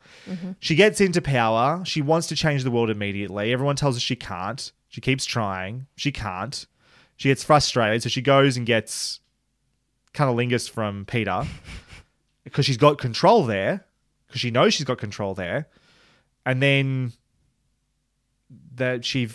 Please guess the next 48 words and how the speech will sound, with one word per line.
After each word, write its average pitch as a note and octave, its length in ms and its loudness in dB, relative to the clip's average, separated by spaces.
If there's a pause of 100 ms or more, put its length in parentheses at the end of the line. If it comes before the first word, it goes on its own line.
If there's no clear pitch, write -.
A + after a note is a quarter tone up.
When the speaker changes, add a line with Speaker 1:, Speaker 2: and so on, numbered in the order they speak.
Speaker 2:
realizes C3+ 560 2
she C3+ 120 -2
actually C3+ 220 -2
kinda C3+ 180 -2
loves B2+ 280 0
him C#3 120 -2
and C3+ 100 -4
doesn't C#3 220 -2
want C#3+ 120 -2
him C3 60 -4
to C#3 60 -2
die, C3 360 2
and A#2 540 -6 (400)
cool, E3+ 280 -4 (200)
okay, D3+ 300 -2 (140)
yeah, C#3 120 0
that's D3 200 -4
a C#3+ 40 0
season D#3+ 400 0
worth G3+ 120 0
of F#3 60 -8
story. A3 360 -4 (560)
Speaker 1:
Mm. G3 440 -2 (920)
Speaker 2:
I G3+ 100 6
don't G3+ 100 -2
know. D3 240 6 (200)
We've G3+ 180 6
been A3 180 2
doing G3 320 4
the B2+ 280 4 (340)
Buffy E3+ 380 4
loves C#3+ 560 2 (220)
Angel, C#3 420 4
who's B2+ 160 2
a A#2 60 -2
fucking D#3+ 320 0
vampire B2+ 460 2
thing A#2+ 240 -2
for A#2 200 -2
<laughs> - 120 -12
twenty D3+ 440 0
plus - 300 -2
years B2+ 300 0
now. G#2+ 200 -2
We D3+ 160 2
can, F3+ 260 0
we F3+ 140 2
can G#3 260 2